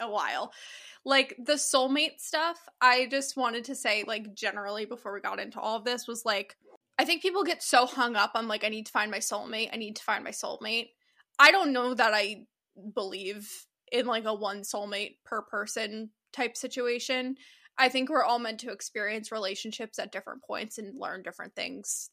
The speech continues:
through them. If that's a hang up for you of, like, "Well, I don't,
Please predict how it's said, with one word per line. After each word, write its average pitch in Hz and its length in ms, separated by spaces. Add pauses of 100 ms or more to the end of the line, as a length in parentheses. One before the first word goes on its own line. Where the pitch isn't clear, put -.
through 196 240
them. 330 300 (160)
If 269 160
that's 247 240
a 330 60
hang 220 340
up - 220
for 302 180
you 330 420 (460)
of, 247 220
like, 214 540 (680)
"Well, 220 460
I 254 100
don't, 254 260